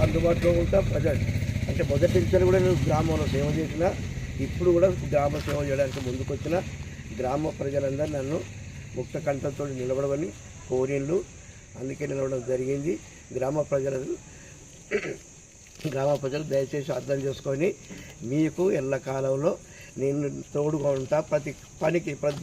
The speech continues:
దేనికి కానీ, అభివృద్ధిలో కానీ, మాట విషయంలో కానీ, గ్రామంలో ఏ సమస్య వచ్చినా కానీ నేను పరిపూర్ణ మనసుతోటి అందరికీ అది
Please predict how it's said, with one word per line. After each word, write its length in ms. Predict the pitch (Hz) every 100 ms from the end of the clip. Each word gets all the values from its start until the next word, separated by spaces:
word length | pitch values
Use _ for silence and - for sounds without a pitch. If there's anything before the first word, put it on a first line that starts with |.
| 156
దేనికి 240 | 185 156
కానీ, 180 | 165 165 131 - - -
అభివృద్ధిలో 400 | 131 160 180 180 160 147
కానీ, 260 | 165 160 110 - - - 127
మాట 160 | 147 170 175
విషయంలో 280 | 160 160 147
కానీ, 260 | 151 165 139 - - - -
గ్రామంలో 420 | 135 165 185 175 160
ఏ 40 | 190 185
సమస్య 260 | 170 147
వచ్చినా 200 | 139 139 135
కానీ 160 | 143 180 - - - - -
నేను 140 | 131 147
పరిపూర్ణ 380 | 135 143 165 160 139
మనసుతోటి 400 | 139 117 127 165
అందరికీ 420 | 139 131 123 131 180 165 - - - - - - -
అది 120 | 135